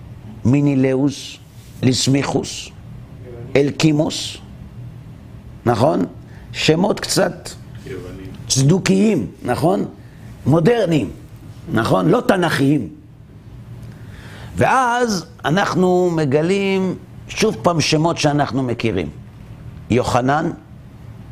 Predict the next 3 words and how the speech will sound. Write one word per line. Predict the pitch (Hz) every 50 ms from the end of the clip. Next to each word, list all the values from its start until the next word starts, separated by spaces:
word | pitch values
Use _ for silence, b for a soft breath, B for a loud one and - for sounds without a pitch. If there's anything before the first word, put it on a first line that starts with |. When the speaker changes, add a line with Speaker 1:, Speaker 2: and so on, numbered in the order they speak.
| - -
Speaker 1:
מתתיהו, | 104 110 110 - 117 113 - - 117 127 123 120 127 143 - - - - - - - - - - - - - - - - - - -
יהודה, | - 107 120 127 113 117 120 110 101 131 135 135 135 - - - - - - - - - - - - - - - - - - - - - - -
יונתן, | 101 104 120 120 117 120 113 110 - 131 131 147 151 156